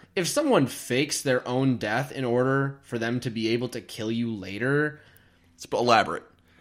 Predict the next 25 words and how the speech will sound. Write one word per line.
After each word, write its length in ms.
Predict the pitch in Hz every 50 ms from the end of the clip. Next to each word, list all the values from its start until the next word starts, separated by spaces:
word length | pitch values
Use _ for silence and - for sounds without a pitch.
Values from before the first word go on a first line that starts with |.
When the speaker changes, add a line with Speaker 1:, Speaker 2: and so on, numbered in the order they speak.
| - - _ _ -
Speaker 2:
I 60 | -
can't 340 | - - 202 202 185 - -
expect 360 | 147 - - - 156 139 -
her 100 | 143 139
to 100 | 120 113
know 200 | 104 95 95 98
that. 260 | - 60 - - - - _ _ _ _ _ _ -
Speaker 1:
No. 360 | 156 143 139 117 104 98 95 - - - _ _
Speaker 2:
It, 240 | - 180 175 - -
it's, 300 | 180 - - - - - - - _ _ _ _ -
it's 200 | 170 - - 147
not 440 | 151 143 143 151 180 175 - -
the 60 | - 180
right 220 | 180 170 180 175
call 300 | - - 139 131 120 120
to 80 | 117 123
give 100 | 113 113
up 100 | 123 117
the 80 | - 117
gun, 400 | 104 107 104 104 101 98 110 - -
but 160 | 95 107 104
I 140 | 104 104 92
understand 580 | 76 101 101 98 90 - - 98 87 85 85 98
why. 260 | 69 - - - - - _ _ _ _
Speaker 1:
Yeah. 340 | - 147 139 110 95 98 101